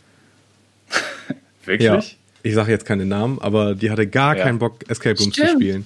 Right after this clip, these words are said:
Speaker 3: Ja.
Speaker 2: So, die hat mega gerne
Speaker 3: Stimmt.
Speaker 2: Game Mastered, aber selber spielen. Ich wollte nämlich grad, ich muss grad so nachdenken, normalerweise ist man ja als Game Master auch irgendwie immer Spieler. Aber
Speaker 1: Ja.
Speaker 2: bei der Person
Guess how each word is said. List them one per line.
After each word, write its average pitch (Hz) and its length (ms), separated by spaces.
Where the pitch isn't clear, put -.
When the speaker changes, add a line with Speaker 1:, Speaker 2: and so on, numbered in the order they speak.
Speaker 3:
Ja. 226 320
Speaker 2:
So, 104 180
die 107 140
hat 110 120
mega 147 260
gerne 127 260
Speaker 3:
Stimmt. 104 100
Speaker 2:
Game 135 200
Mastered, 139 340
aber 107 160
selber 113 240
spielen. 139 420
Ich 117 140
wollte 117 140
nämlich 120 180
grad, - 200
ich 117 60
muss 120 140
grad 113 140
so 120 60
nachdenken, 113 360
normalerweise 107 420
ist 101 100
man 101 120
ja 95 80
als - 260
Game 101 160
Master 98 400
auch 95 80
irgendwie 95 240
immer 92 180
Spieler. 95 400
Aber 98 360
Speaker 1:
Ja. 101 140
Speaker 2:
bei 101 80
der 113 100
Person 117 560